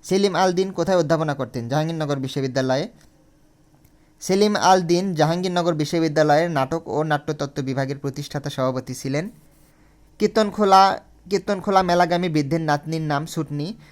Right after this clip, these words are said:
কীর্তনখোলা মেলা যেতে মাঝখানে ঘিওর নদী পড়ে। ছায়ারঞ্জনের বেতন পঞ্চাশ টাকা বেড়ে যায়। কবির লড়াইয়ে অংশ নেয় শামসুল বয়াতি ও হাশেম খান।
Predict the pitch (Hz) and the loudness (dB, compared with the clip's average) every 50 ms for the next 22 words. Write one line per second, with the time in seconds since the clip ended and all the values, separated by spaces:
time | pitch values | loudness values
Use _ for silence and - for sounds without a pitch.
0 | - _ - 190 185 185 190 180 175 180 185 175 170 165 165 165 165 165 165 156 | -20 _ -6 -6 -4 -2 -4 -4 -2 0 0 0 2 2 4 4 4 2 0 -2
1 | 170 160 147 143 143 - 180 165 156 135 120 135 143 147 156 156 160 156 143 151 | -4 -2 -2 -4 -4 -4 -4 -4 -4 -4 -2 0 0 0 0 0 -2 -4 -4 -4
2 | 143 - 143 143 147 156 196 - - - - - _ - - 175 175 175 175 180 | -2 -2 -2 -2 -2 -4 -6 -8 -12 -18 -20 -20 _ -4 0 2 4 4 2 0
3 | 185 190 180 185 185 170 170 170 190 185 185 196 190 170 151 160 156 - 165 147 | -2 -2 -4 -4 -2 -4 -4 -4 -6 -8 -8 -8 -8 -6 -4 -6 -6 -4 -4 -2
4 | 160 147 143 147 143 147 147 156 147 156 196 254 - - - 185 180 170 180 175 | -2 0 0 0 0 0 0 0 0 0 0 -4 -10 -8 -4 -2 -2 0 0 2
5 | 160 160 165 175 175 180 156 151 156 151 143 - 170 170 156 151 170 156 - 151 | 4 4 6 6 4 2 2 0 -2 -4 -4 -4 -2 -2 -2 -2 -2 -4 -4 -4
6 | 147 143 - 170 160 151 160 156 151 151 165 156 143 151 131 127 135 143 - 147 | -4 -4 -4 -4 -2 2 2 2 2 2 -2 -2 0 0 0 0 -2 -4 -6 -6
7 | 143 139 - 147 123 107 104 | -6 -6 -6 -6 -6 -6 -8